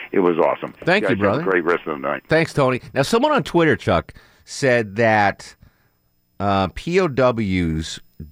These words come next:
Speaker 2: do-, dock your pay. The military docks your pay if you're a P O W.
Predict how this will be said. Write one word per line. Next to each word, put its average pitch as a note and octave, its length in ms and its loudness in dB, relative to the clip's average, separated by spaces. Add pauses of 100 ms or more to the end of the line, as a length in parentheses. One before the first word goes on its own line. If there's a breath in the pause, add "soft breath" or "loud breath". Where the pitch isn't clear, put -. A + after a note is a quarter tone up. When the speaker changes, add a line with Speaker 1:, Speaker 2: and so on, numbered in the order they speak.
(240)
Speaker 2:
do-, A#2+ 340 4
dock B2+ 360 0
your G2+ 140 -2
pay. D2+ 500 -2
The G2+ 60 -2
military C#3 320 0
docks B2 320 0
your F#2+ 80 -6
pay E2 180 -4
if D2 120 -8
you're D2+ 100 -6
a - 20 -8
P E2+ 160 -6
O D2+ 60 -2
W. B1 320 -6